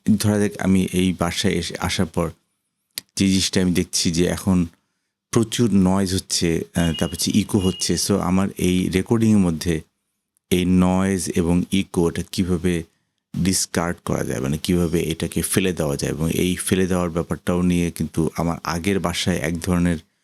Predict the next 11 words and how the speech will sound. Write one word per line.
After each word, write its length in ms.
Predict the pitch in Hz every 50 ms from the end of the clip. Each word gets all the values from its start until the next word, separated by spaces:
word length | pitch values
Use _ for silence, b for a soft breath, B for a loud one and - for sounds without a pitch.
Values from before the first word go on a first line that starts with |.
| _ _ _ _ _
প্রোফাইলিং 480 | - 95 85 - - 92 92 95 95
ছিল, 260 | 95 - - 92 92 90
এখন 420 | - - 85 85 - 92 85 87
আমার 260 | - 85 82 85 85
এই 120 | 85 85 85
নতুন 340 | 85 92 90 - 101 95
বাসায় 320 | 82 85 87 - - 87 82
এই 180 | 80 82 82 78 - _
প্রোফাইলিংটা 560 | - 92 - - 95 87 85 87 85 - 82
আমি 140 | 78 78 80 -
কীভাবে 340 | - 92 82 82 85 80 87